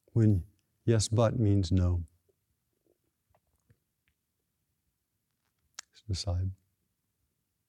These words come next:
Okay, so feel the hands. Or better yet, feel exactly the point where the two thumbs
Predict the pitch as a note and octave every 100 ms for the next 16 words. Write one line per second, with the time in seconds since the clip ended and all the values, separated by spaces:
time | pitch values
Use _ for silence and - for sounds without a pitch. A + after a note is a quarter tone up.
0 | _ _ _ _ _ _ _ _ _ _
1 | _ _ _ _ _ _ _ _ _ _
2 | _ _ _ _ _ _ - - G2+ F2+
3 | B2 - D#3+ A#2 E2 - _ _ _ _
4 | _ _ _ _ _ _ _ - B2+ A#2+
5 | G#2 F#2+ F2+ F2+ - _ _ _ _ _
6 | _ _ _ - _ _ A#2 A2+ C#3 C#3+
7 | B2+ B2 - _ - F#3 F3 D3+ - -
8 | - C3+ B2 D#3+ - C#3 B2 - - F3
9 | G#2+ - _ _ - B2+ B2 - C#3+ -
10 | C#3 A#2+ G2+ -